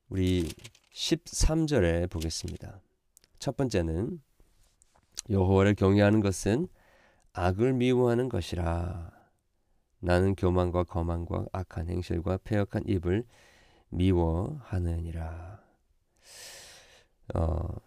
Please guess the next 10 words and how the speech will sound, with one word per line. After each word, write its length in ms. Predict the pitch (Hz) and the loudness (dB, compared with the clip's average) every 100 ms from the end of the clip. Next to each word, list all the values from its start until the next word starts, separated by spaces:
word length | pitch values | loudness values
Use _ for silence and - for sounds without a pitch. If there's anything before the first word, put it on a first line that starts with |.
| _ _ _ _ - | _ _ _ _ 4
이 80 | 113 | 4
한 220 | 113 143 | 6 4
절에 260 | 120 95 95 | 4 4 4
두 200 | - 92 | 2 4
가지 800 | 98 90 87 80 80 80 80 - - | 4 4 0 0 0 -2 -4 -6 -10
모습이 800 | - 85 85 - 85 101 131 147 - _ _ _ | -6 -2 -2 -2 -2 0 0 -4 -10 _ _ _
동시에 440 | 95 90 87 90 | 2 2 4 2
들어있습니다. 480 | 82 82 80 92 87 | 4 2 0 -4 -4
하나는 580 | 98 101 87 82 120 170 - _ _ - - _ _ _ - | 0 2 2 0 0 -2 -8 _ _ -20 -20 _ _ _ 2
적극적으로 840 | 101 - 131 117 92 92 117 - | 2 4 2 4 4 4 2 -2